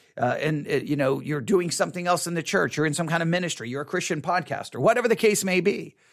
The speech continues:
You're, you're a husband. You're a wife. You're a mother. You're whatever, the, whatever, wherever your role is. What do you think at that point? You're, you're, you're, it's after your salvation. What do you think produces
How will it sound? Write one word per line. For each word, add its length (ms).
You're, 180
you're 140
a 80
husband. 400
You're 140
a 60
wife. 380
You're 120
a 80
mother. 340
You're 260
whatever, 340
the, 100
whatever, 380
wherever 520
your 200
role 500
is. 720
What 400
do 80
you 220
think 640
at 200
that 220
point? 260
You're, 160
you're, 220
you're, 320
it's 240
after 440
your 200
salvation. 920
What 360
do 60
you 200
think 360
produces 840